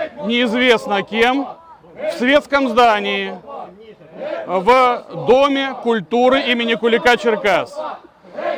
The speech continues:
Никакого юридического, никакой юридической силы это собрание иметь не будет. Более того, если они попытаются выставить претензии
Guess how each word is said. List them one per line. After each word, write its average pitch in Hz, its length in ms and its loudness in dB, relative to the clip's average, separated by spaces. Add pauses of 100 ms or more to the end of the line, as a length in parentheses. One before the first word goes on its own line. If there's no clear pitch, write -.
(500)
Никакого 254 540 2
юридического, 262 1000 2
никакой 247 300 0
юридической 262 560 -2
силы 269 360 2
это 254 160 2
собрание 233 580 2
иметь 226 240 -2
не 214 100 -2
будет. 240 480 -2 (540)
Более 262 480 4
того, 269 360 4
если 262 420 0
они 254 340 2
попытаются 247 840 2
выставить 247 600 -4
претензии 220 1000 -2